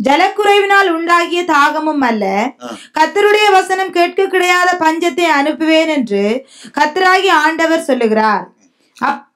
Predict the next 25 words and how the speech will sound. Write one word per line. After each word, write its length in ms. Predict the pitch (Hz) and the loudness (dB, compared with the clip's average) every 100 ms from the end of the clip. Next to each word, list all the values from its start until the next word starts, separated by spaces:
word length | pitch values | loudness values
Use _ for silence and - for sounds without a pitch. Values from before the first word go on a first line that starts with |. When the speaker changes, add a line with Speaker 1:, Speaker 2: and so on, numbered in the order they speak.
| _ _ | _ _
Speaker 1:
அப்பொழுது 520 | 262 277 403 403 415 | -4 0 2 2 2
அவர்கள் 680 | 370 294 294 226 214 220 294 | 2 2 0 0 0 0 -2
Speaker 2:
ம். 60 | 277 | -6
Speaker 1:
கர்த்தருடைய 760 | 294 - 302 311 415 427 427 | -6 -4 -2 0 0 2 2
வசனத்தை 520 | 349 330 370 370 381 381 | 2 0 -2 0 0 2
தேட 380 | 349 349 359 | 2 4 4
ஒரு 140 | 320 294 | 2 0
சமுத்திரத்தை 680 | 302 302 359 370 370 370 370 | 0 -2 -2 -2 -2 -2 0
தொடங்கி, 680 | 320 294 285 202 202 220 294 | 0 0 -2 -2 -2 -2 -4
Speaker 2:
ம். 120 | 294 269 - | -4 -4 -4
Speaker 1:
மறு 340 | 247 294 392 | -4 -2 -2
சமுத்திரம் 520 | 415 381 381 381 370 349 | 0 -2 0 -2 -2 0
மட்டும், 560 | 320 220 226 220 277 | -2 -2 -2 -2 -6
Speaker 2:
ம். 100 | 277 254 - | -6 -10 -8
Speaker 1:
வடதிசை 640 | 233 285 359 392 403 403 403 | -2 0 0 0 0 0 0
தொடங்கி, 720 | 339 320 285 220 208 226 285 | 0 0 -2 -2 -2 -2 -2
Speaker 2:
ம். 200 | 269 247 | -6 -4
Speaker 1:
கீழ்த்திசை 580 | 320 370 381 403 415 415 | 0 2 2 0 2 2
மட்டும் 300 | 381 370 392 | 0 -2 -2
அலைந்து 460 | 320 285 339 359 370 | 0 0 0 -2 -2
திரிந்தும் 640 | 339 311 285 226 214 262 294 | -2 -2 0 -2 0 -2 -4
Speaker 2:
ம். 140 | 262 247 | -6 -4
Speaker 1:
அதை 320 | 254 294 302 | -2 0 0
கண்டடையாமற் 800 | 294 302 359 349 359 359 359 359 | -2 -2 -2 0 0 0 -2 -2
போவார்கள். 680 | 294 269 233 214 208 220 | 0 2 2 0 -2 -2